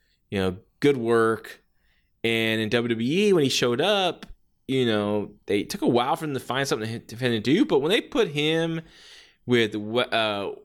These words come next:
Wesley Blake and Steve Cutler, like, as the Forgotten Sons, I just thought this worked.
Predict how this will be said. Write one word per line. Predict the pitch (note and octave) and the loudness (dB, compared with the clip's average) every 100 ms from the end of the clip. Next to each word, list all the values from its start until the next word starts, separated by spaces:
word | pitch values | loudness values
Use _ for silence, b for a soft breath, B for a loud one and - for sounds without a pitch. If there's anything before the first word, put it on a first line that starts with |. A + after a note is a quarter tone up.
| - | -6
Wesley | G#2 C3 - C3 | -2 0 0 -4
Blake | A2 A#2 A#2 A#2+ A#2+ A#2+ A#2+ - _ _ - | -2 0 2 4 4 2 0 -10 _ _ -4
and | G2+ G2 G2 F#2+ F#2 - | -2 -2 -4 -6 -10 -10
Steve | - - - B2 A2+ | -10 -8 0 0 0
Cutler, | - A#2+ - A#2 A2+ A2+ A2+ - | -4 -4 -2 0 0 0 -4 -4
like, | G#2+ G#2 - _ _ _ | -4 -4 -8 _ _ _
as | A#2 A#2 G#2+ | -2 -2 -4
the | |
Forgotten | G#2 A2 A#2 A#2+ | -6 -4 -2 -4
Sons, | - - A2+ B2+ C#3+ C#3+ - | -6 -4 -4 -2 -6 -8 -8
I | C3 G3+ | -6 -6
just | E4 - | -6 -4
thought | A2 G#2 | -4 -6
this | G2+ F#2 | -12 -12
worked. | F2 A#2+ F#2+ - - | -6 -6 -6 -12 -18